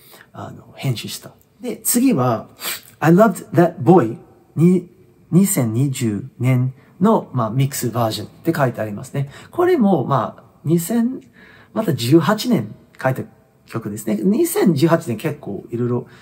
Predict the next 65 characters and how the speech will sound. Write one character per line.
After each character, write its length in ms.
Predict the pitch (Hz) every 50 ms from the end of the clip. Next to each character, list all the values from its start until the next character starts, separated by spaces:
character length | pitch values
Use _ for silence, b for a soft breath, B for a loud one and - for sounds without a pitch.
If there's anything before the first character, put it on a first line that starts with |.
| B B B B B B _
す 300 | - - - - 180 180
ご 140 | 170 190
か 160 | 175 - 185 170
っ 300 | 170 - - _ _ -
た 180 | 185 185 190
ん 60 | 190
で 80 | 160 135
す 220 | 135 - - -
よ 60 | 151 117
ね。 120 | 110 120
も 140 | 131 123 120
う 20 |
福 180 | - - - 185
岡 100 | 175 180
に 60 | 170
住 140 | - - 139
ん 20 |
で 80 | 127 117
こ 240 | - 104 104 98 - _ b b b b b b b b b b b
う、 40 | -
な 40 | 139
ん 40 | 131
か 80 | - 107
毎 240 | 110 135 151 160 156
週 480 | - 185 180 175 175 170 170 170 - - - - _ _ _ _
ぐ 100 | - 143
ら 140 | 143 135 123
い 60 | 107
何 220 | 107 110 113 117 110
か 120 | - 101
こ 320 | - - - 98 104 113 -
う 60 | _
曲 340 | - - - 131 - - 110 -
書 120 | 117 107
い 80 | 110 107
た 100 | - 101
り 100 | 101 101
と 80 | 120
か、 60 | - - _ _ _ b b b b b b b b b b _ _ _ _ _
た 140 | - -
く 120 | - - -
さ 200 | - - - -
ん 100 | - 151
ア 40 | 139
ル 80 | 135
バ 100 | 127 120
ム 60 | 120
で 80 | 117 113
き 100 | - 107
ま 100 | 101 98
し 80 | - -
た。 80 | - - - _ _ _ _ _ _ _ _ _ _ _ _ _ _ _ _ _ _ _ _ _ _ _ _ _ _ _ _ _ _ _ _ _ _ _ _ _ _ _ - _ _ - - _ _ _ _ - - _ _ _
な 140 | - 127 139
ぜ 100 | 135 151
か 80 | - 110
っ 20 |
て 180 | - - - -
作 140 | - - 190
る 80 | 175
ス 100 | 165 -
ピ 100 | 175 160
ー 40 | 123
ド 80 | 110 110
は 100 | 104 104
も 100 | -